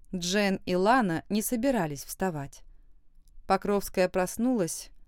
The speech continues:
но тут же заткнула уши подушкой – а Струницкая даже не пошевелилась.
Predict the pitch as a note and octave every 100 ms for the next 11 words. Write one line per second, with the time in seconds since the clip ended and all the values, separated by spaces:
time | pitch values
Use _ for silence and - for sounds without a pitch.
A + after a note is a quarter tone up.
0 | - - - A3 G#3+ F4+ D4 A#3 G3+ F#3+
1 | - G3 G3 F#3+ - - G3+ - F#3+ A3
2 | G3 C#3 - - C#3 - - - - -
3 | - - A3 - B3+ C4 F#4 - - G3
4 | F3+ F#3 C#4+ C#4 B3+ B3+ A#3+ - G3 F#3+
5 | C#3 C3+ C3 -